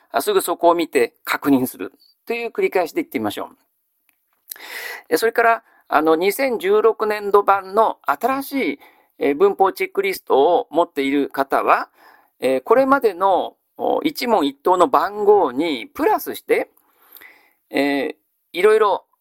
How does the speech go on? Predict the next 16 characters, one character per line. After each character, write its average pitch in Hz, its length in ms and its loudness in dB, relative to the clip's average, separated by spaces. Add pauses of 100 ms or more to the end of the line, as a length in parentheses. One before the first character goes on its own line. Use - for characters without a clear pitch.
(380)
新 269 380 -2
し - 100 -10 (160)
い - 120 -12
問 175 200 -6
い 175 40 -6
も 175 360 2
書 156 80 -6
き - 80 -14
込 269 160 2
ん 247 40 2
で 190 60 2
あ 120 60 0
り 113 80 -6
ま 101 160 -2
す。 - 120 -20 (680)
で、 175 340 -2